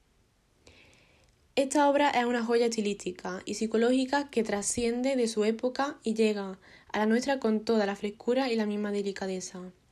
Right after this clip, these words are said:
Es uno de los estudios más imaginativos sobre la intimidad, la ilusión, la posesión y el terrible, destructivo esnovismo de la convención social, con la tragedia de la Primera Guerra Mundial como trasfondo.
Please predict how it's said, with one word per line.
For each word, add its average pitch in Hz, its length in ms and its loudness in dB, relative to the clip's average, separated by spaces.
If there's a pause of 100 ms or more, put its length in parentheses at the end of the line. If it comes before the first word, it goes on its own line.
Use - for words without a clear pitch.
(960)
Es 269 140 4
uno 277 180 2
de 277 120 2
los 262 100 4
estudios 254 400 2
más 240 160 0
imaginativos 226 680 0
sobre 214 200 -2
la 202 80 -2
intimidad, 190 560 -6 (600)
la 220 140 4
ilusión, 214 720 2
la 214 200 0
posesión 226 680 0
y 226 100 2
el 220 100 2
terrible, 208 640 0
destructivo 208 720 -2
esnovismo 233 800 -2 (460)
de 226 80 4
la 214 120 4
convención 214 520 -2
social, 190 500 -8 (540)
con 226 100 2
la 214 100 4
tragedia 226 460 2
de 254 80 4
la 214 100 2
Primera 202 360 -2
Guerra 214 240 0
Mundial 220 420 0
como 214 240 -4
trasfondo. 185 800 -6